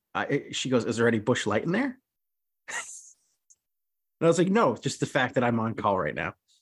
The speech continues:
And, uh, right at that moment, I said, "You know what? I haven't been called in for the rest of the afternoon. I'm gonna get,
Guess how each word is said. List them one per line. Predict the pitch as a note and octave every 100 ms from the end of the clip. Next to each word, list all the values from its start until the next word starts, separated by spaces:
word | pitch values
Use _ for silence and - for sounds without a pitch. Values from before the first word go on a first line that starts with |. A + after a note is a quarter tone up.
| _ _ _ -
And, | A#2+ A#2 A2+
uh, | A2 G#2+ G#2 F#2+ - _ _
right | A#2 C3
at | C#3
that | D3 B2
moment, | B2 A#2
I |
said, | G#2+ G#2+
"You | C3
know | F3+
what? | F#3+ -
I |
haven't | C3 C3
been | A#2 -
called | - G2+ G2
in | G2
for | -
the | F#2+
rest | F#2+ -
of | F2
the |
afternoon. | D#2+ - F2 -
I'm | F#2+
gonna | F#2
get, | E2+ D#2